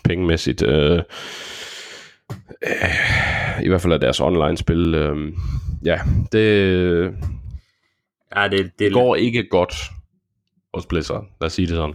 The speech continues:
Speaker 2: Det er lidt en ommer, den der.
Speaker 1: Øhm, jeg er lidt bange for, hvordan fremtiden ser ud for Blizzard. Øh, da Mike Morhaime, han sagde, "Nu stopper jeg,"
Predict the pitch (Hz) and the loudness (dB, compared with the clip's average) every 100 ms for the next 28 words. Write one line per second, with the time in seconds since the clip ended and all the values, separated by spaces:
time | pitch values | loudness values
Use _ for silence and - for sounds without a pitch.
0 | - 98 98 98 92 87 90 85 85 85 | -4 0 2 0 0 0 0 -2 -2 -4
1 | 85 90 _ _ _ _ _ _ _ - | -4 -8 _ _ _ _ _ _ _ -20
2 | - - - - _ _ _ _ - 82 | -20 -20 -20 -20 _ _ _ _ 0 2
3 | 78 78 80 76 76 - - - - - | 2 0 -2 -4 -6 -6 -4 -6 -6 -10
4 | - - - - _ _ _ _ - 101 | -12 -18 -20 -20 _ _ _ _ 0 2
5 | 107 110 101 113 113 90 87 87 90 98 | 4 2 0 0 0 0 2 0 0 -2
6 | - 85 - 85 85 87 87 - 87 90 | -2 -4 -2 -2 -2 -4 -4 -4 -6 -6
7 | - - 85 82 82 82 82 78 101 - | -8 -2 0 2 2 2 2 2 0 -4
8 | - - 95 95 101 101 117 127 101 82 | -4 0 2 4 4 4 4 4 2 2
9 | 90 87 87 90 90 98 - 110 107 82 | 2 -2 0 2 2 2 2 0 2 -2
10 | 80 85 | -2 -4